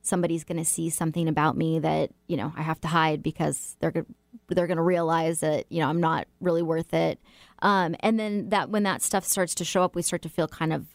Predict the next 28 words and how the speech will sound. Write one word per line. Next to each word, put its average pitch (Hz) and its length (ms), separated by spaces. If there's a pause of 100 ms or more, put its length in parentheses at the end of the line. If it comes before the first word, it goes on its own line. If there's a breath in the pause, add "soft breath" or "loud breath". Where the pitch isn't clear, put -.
(160)
fragile, 196 540
like, 156 220
"Oh, 160 120
I 123 100
can't, - 340 (160)
I - 20
can't 175 220
have 170 140
this - 160
happen - 260
again." 151 320 (240 soft breath)
Do - 80
you 277 60
see 269 160
that 294 160
when 262 100
you 233 120
were 214 100
working 190 240
with 196 160
people, 180 180
Michelle, 180 340
who've 175 140
experienced 156 540
a 151 40
lot 147 140
of 147 60
trauma? 156 420